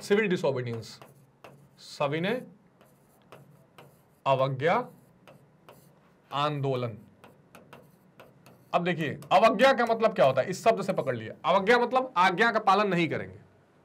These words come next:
आज्ञा को नहीं मानेंगे, यानी जो कानून आपने बनाए उसको तोड़ेंगे। आपका कानून है कि नमक आप नहीं बना सकते, हम नमक बना के ना-, कानून को तोड़ेंगे, ये था। इसी से संबंधित दांडी मार्च था।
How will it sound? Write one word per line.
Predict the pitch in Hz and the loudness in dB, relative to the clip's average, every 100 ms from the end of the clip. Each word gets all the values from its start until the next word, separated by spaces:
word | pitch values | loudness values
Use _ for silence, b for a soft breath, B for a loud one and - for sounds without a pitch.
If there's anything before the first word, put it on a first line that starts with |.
| _ _ _ - | _ _ _ 0
आज्ञा | 180 202 | 2 4
को | 202 | 2
नहीं | 202 185 | 2 2
मानेंगे, | 151 107 98 - b b | 0 -4 -12 -20 b b
यानी | 185 214 | 2 4
जो | 220 | 6
कानून | 254 233 214 247 | 4 4 4 4
आपने | 240 208 | 4 2
बनाए | 208 214 233 | 2 4 2
उसको | 226 | 2
तोड़ेंगे। | 226 202 180 117 | 2 4 4 -2
आपका | 110 156 | -2 2
कानून | - 202 220 240 | 4 4 6 4
है | 233 | 4
कि | |
नमक | 214 214 226 | 2 2 4
आप | 214 214 | 2 2
नहीं | 220 | 2
बना | 226 | 2
सकते, | 220 220 - | 2 0 0
हम | 196 | 0
नमक | 180 180 | 0 0
बना | 165 170 | 0 0
के | 170 180 | -2 -4
ना-, | 151 139 | -4 -4
कानून | 147 147 | -4 -4
को | 151 | -6
तोड़ेंगे, | - 143 104 104 b b b - | -4 -4 -4 -14 b b b 0
ये | 190 | 0
था। | - 120 - B - | 0 -8 -10 B -6
इसी | 208 269 | 0 2
से | 233 | 2
संबंधित | 226 220 226 | 0 2 0
दांडी | 180 175 170 | 4 2 2
मार्च | 165 131 117 | -2 -4 -6
था। | 107 | -16